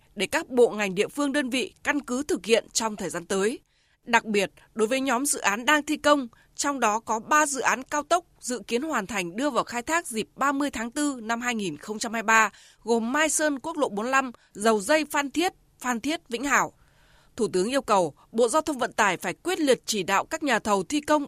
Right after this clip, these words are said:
ba K bốn kíp, tăng cường trang thiết bị nhân lực để kịp đưa vào khai thác sử dụng đúng tiến độ, đảm bảo chất lượng, kỹ mỹ thuật, an toàn lao động, đảm bảo môi trường. Đối với mười bốn tỉnh, thành phố là cơ quan chủ quản ba cao tốc Đông Tây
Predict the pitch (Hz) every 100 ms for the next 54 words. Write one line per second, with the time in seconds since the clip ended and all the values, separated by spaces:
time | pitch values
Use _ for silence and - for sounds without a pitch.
0 | - 294 294 294 269 233 247 349 359 _
1 | - 302 302 254 196 156 - 294 359 269
2 | 233 277 269 208 - - 185 - 240 226
3 | 220 311 240 226 - 285 294 359 - 220
4 | 165 220 - 220 208 277 262 220 269 -
5 | _ _ - 220 190 170 - 339 285 269
6 | - _ - 285 349 311 - - - _
7 | _ - 262 - 180 170 208 240 - _
8 | - 214 190 190 143 170 196 214 180 139
9 | _ _ _ _ _ _ _ 214 208 240
10 | 285 247 180 214 262 233 156 214 185 196
11 | 196 277 247 226 220 294 294 294 294 262
12 | 185 202 165 - 196 254 - 269 - 339
13 | _ 247 240 226 254 233